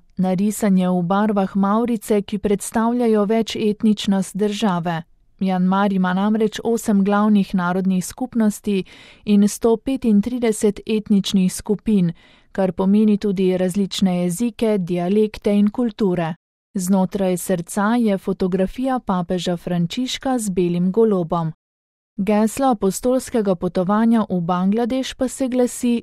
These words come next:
Harmonija in mir. Na eni strani izraža hrepenenje po harmoniji med verstvi, kulturami, narodi, družbo, zgodovino,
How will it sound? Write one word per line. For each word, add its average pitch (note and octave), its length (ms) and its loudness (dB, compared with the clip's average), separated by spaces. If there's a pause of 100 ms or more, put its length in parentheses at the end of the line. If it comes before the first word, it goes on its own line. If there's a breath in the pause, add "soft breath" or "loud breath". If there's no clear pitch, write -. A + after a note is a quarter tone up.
(120)
Harmonija A#3 880 2
in G#3 280 6
mir. F3+ 280 4 (380)
Na F#3 260 -2
eni G3+ 220 2
strani G#3+ 480 2
izraža G3 480 0
hrepenenje A3 720 2
po G#3+ 200 0
harmoniji G#3+ 640 2
med F3 360 0
verstvi, G#3 520 0
kulturami, G#3 840 0
narodi, G3 680 0
družbo, G3+ 600 -2
zgodovino, G#3 800 0